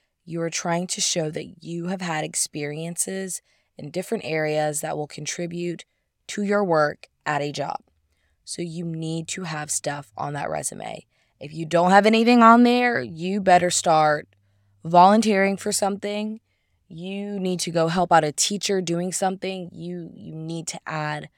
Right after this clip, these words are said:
something to the resume. And we all have s-, something to add on there. If you don't have anything to add, then I don't know what you were doing, truly, honestly.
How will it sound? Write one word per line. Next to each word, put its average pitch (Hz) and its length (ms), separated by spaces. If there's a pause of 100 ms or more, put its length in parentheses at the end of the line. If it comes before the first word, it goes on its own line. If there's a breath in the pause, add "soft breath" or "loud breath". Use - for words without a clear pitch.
(320)
something 147 720 (280)
to - 140
the 156 120
resume. 139 580 (600)
And 233 140
we 294 120
all 190 160
have 151 160
s-, - 240
something 151 580 (300)
to - 100
add 147 160
on 85 140
there. - 260 (260)
If 196 140
you 254 100
don't 254 140
have 233 180
anything 180 420
to - 140
add, 151 400
then 151 360 (840)
I 190 160
don't 185 180
know 180 120
what 175 200
you 170 60
were 160 80
doing, 151 440
truly, 151 540 (100)
honestly. 147 580